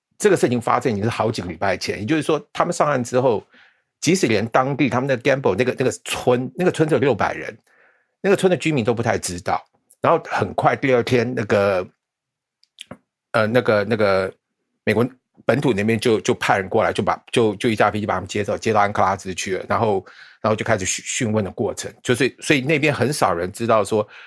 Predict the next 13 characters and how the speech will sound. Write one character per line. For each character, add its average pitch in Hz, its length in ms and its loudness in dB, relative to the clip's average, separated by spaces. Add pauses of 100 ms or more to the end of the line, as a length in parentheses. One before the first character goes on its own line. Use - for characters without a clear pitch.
(240)
居 - 120 0
然 143 120 4
有 123 140 2
两 90 400 0
个 117 120 0
俄 123 180 0
罗 104 160 0
斯 117 260 -2
人 87 240 -4 (220)
划 95 400 0
了 127 80 2
个 127 100 0
船， - 480 -4